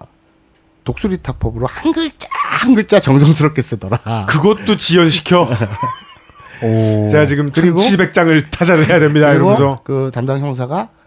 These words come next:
Speaker 1: 이거는 뭐 거리가 안 되고 누구 다친 것도 아니고 하니까 뭐 그냥 훈방 처리될 거다. 별일 아니라는 듯이.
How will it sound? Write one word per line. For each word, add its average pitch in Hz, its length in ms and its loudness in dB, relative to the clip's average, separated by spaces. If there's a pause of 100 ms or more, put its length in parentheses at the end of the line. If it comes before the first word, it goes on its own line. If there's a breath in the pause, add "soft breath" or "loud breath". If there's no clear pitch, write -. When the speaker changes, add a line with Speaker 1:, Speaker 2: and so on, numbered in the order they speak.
(140)
Speaker 1:
이거는 208 320 -4
뭐 90 460 -10 (640)
거리가 139 300 -6
안 98 120 -6
되고 113 160 -8
누구 107 140 -12
다친 - 280 -10
것도 165 200 -10
아니고 104 200 -10
하니까 120 680 -10 (460)
뭐 135 340 -16
그냥 131 220 -10
훈방 175 220 -8
처리될 123 320 -10
거다. 104 520 -6 (840 soft breath)
별일 185 420 2
아니라는 107 460 -4
듯이. 92 340 -14